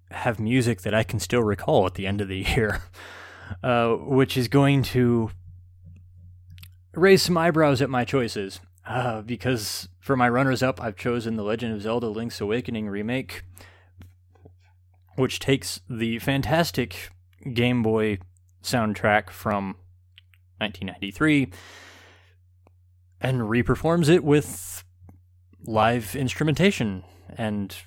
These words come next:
it sounds great. <laughs> And for my other runner-up is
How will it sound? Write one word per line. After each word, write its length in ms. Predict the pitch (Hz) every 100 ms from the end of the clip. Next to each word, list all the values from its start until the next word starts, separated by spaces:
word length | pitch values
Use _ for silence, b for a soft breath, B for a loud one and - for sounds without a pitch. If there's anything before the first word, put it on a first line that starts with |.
| _ _ _ _ _ _ _ _ _ -
it 140 | 117
sounds 260 | - 107 101
great. 260 | 123 110 -
<laughs> 40 | - - - 151 - 185 - B B B B B B B _ - - _ 120
And 440 | 113 110 110 104
for 560 | - 120 117 120 117 113
my 180 | 113
other 160 | 123 127
runner-up 400 | 127 127 135 -
is 360 | 127 127 131